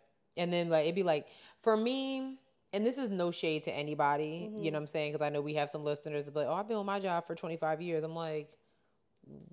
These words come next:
Speaker 1: "Why?"
Speaker 2: Well, that's a whole different story.
Speaker 1: You know what I'm saying? It's like, I don't
Speaker 2: Jo-,
Speaker 1: know if I
Speaker 2: jobs were a little bit more loyal back in the day.
Speaker 1: True.
Speaker 2: You know, when you, if I meet somebody now, they was, well,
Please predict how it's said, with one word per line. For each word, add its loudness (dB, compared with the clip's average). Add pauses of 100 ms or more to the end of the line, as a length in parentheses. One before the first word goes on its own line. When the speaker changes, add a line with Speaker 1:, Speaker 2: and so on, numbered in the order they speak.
(120)
Speaker 1:
"Why?" -6 (2750)
Speaker 2:
Well, 6 (840)
that's -2
a -8
whole -2
different -8
story. -12
Speaker 1:
You 6
know 8
what 6
I'm 0
saying? 2
It's -2
like, 4
I 4
don't 6
Speaker 2:
Jo-, 10
Speaker 1:
know 4
if 0
I 8
Speaker 2:
jobs 4
were 0
a 8
little 0
bit 4
more 2
loyal 2
back 0
in -6
the -6
day. -2
Speaker 1:
True. -4
Speaker 2:
You -8
know, 2
when 0
you, -2 (280)
if 2
I 10
meet 6
somebody 4
now, 2
they 2
was, -4 (280)
well, 6